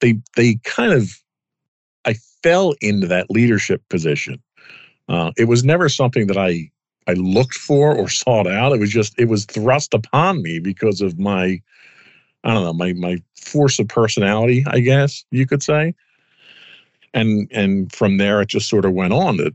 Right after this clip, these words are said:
you know, I was the guy that when you needed something done, you went to, to Joe to get it done. And, and that was just sort of the reputation. In fact, when I was working at the,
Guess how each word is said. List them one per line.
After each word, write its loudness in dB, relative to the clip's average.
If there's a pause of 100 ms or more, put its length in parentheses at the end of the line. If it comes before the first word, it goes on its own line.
(120)
you -2
know, -2
I 2
was 4
the -2
guy 0
that 0
when 0
you 4
needed 2
something -2
done, 2 (420)
you 2
went 2
to, 2 (120)
to 2
Joe 2
to -2
get -2
it -6
done. 2
And, -6
and -6
that -2
was -4
just -6
sort 2
of 2
the -4
reputation. 0
In -2
fact, -2
when 0
I 0
was -4
working 0
at -4
the, -2